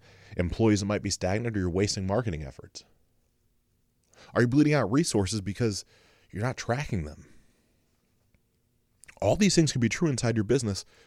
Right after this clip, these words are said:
no matter what size business that you own or what you're doing about it.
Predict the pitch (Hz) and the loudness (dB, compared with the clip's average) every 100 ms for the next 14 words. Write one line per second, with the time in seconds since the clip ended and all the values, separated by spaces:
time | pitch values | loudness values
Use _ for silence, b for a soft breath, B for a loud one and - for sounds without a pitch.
0 | b b b b 131 143 143 147 110 120 | b b b b -6 -2 0 0 0 2
1 | 185 - 160 165 139 113 135 131 - 113 | 2 0 0 2 0 2 2 2 -2 0
2 | 110 98 147 196 180 _ _ _ _ _ | 2 2 2 -2 -8 _ _ _ _ _
3 | _ - 110 120 - 110 104 135 117 95 | _ -10 -6 -4 -2 -2 2 2 0 -2
4 | 175 170 | -4 -6